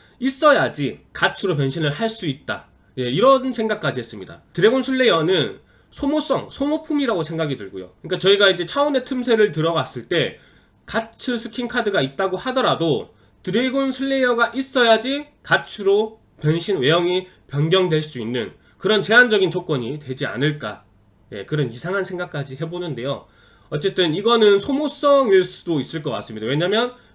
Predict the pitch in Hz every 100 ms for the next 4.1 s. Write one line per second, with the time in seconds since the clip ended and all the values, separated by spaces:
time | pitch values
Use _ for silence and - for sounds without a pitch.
0 | _ - 151 175 208 214 - 220 220 185
1 | 147 113 - 107 131 147 233 220 123 90
2 | 139 - _ _ _ _ - 151 151 277
3 | 277 262 262 254 247 208 190 160 185 147
4 | 95